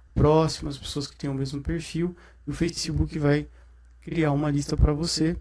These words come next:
Da mesma forma que a gente fez ali, você vai clicar em público personalizado, ele vai dar a opção de onde você quer, qual a fonte, né? Se é o site, o Instagram, se é uma lista,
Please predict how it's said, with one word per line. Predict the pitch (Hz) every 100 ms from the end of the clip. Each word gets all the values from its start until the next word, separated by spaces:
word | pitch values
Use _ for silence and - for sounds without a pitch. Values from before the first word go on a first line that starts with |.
| - - - - - -
Da | - 143 143
mesma | 165 190 175
forma | 175 170 170
que | 170
a |
gente | 160 156
fez | 151 147 139
ali, | 135 147
você | 151 147
vai | 147
clicar | 143 143 143
em | 135
público | - 139 135 139
personalizado, | - 143 - 147 175 165 160 156
ele | 147
vai | 135 135
dar | 135
a |
opção | 135 - - 143 127 - - -
de | 123 143
onde | 160 160
você | 151 135 143
quer, | 143 135 131 131 127 - - - - - - - - - - - -
qual | - 160
a | 143
fonte, | - 143 185 -
né? | 147 151 143
Se | 143
é |
o | 131
site, | 117 139 143 143 147
o |
Instagram, | 127 139 120 131 147
se | -
é | 131
uma | 131 143
lista, | 143 175 -